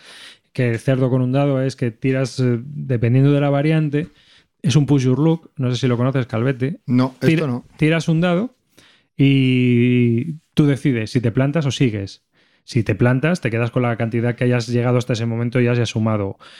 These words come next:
Speaker 1: Si sigues, pues sigues tirando el dado. Pero si sacas un uno o un seis, depende de la variante que utilices, se acabó.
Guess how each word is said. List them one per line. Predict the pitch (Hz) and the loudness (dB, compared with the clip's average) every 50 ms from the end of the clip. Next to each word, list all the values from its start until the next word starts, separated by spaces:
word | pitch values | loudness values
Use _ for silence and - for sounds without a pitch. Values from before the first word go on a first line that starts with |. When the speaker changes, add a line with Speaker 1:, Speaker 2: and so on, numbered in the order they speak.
| - _ | -20 _
Speaker 1:
Si | - - 131 | -2 0 0
sigues, | - - 127 120 135 143 - | 2 2 2 2 2 0 0
pues | - 131 120 | 0 -2 -2
sigues | - 131 131 123 - | -2 -2 -2 -2 -2
tirando | 135 123 123 120 110 | -2 -2 0 0 -2
el | 107 | -2
dado. | 110 107 104 101 - | -2 -4 -4 -4 0
Pero | - 139 143 | 0 0 2
si | 139 143 | 0 0
sacas | 123 160 156 175 180 165 | -2 0 0 0 0 2
un | 175 170 | 2 2
uno | 180 180 175 165 | 4 4 4 2
o | 156 | 2
un | 147 147 139 | 0 -2 -2
seis, | - 180 175 170 156 | -2 0 0 0 0
depende | 135 120 110 127 123 131 127 | -2 -2 -2 -2 -2 -2 -2
de | 123 127 127 127 | -2 0 0 0
la | 123 123 | 0 0
variante | 120 123 123 123 120 127 113 | 0 0 0 0 0 0 0
que | 123 | 0
utilices, | 117 120 123 135 147 139 156 170 170 - _ _ - | 0 2 2 2 2 2 0 -2 -2 -4 _ _ -10
se | - - 131 | -4 -2 -2
acabó. | 117 101 110 101 101 101 92 87 | -2 -2 -2 -4 -4 -4 -6 -8